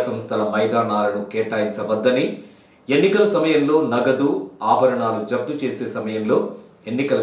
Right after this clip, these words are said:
కమిషన్ మార్గదర్శకాలు తప్పనిసరిగా పాటించాలని, సామాన్యులను అనవసరంగా ఇబ్బందులకు గురి చేయవద్దని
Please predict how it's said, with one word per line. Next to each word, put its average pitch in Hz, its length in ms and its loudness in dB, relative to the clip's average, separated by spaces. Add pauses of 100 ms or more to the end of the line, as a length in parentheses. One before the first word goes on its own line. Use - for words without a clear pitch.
కమిషన్ 123 480 -2
మార్గదర్శకాలు 107 800 -2 (140)
తప్పనిసరిగా 110 600 -4 (120)
పాటించాలని, 123 680 0 (680)
సామాన్యులను 156 680 2 (680)
అనవసరంగా 147 580 2 (140)
ఇబ్బందులకు 143 520 0 (100)
గురి 113 240 -8
చేయవద్దని 117 500 0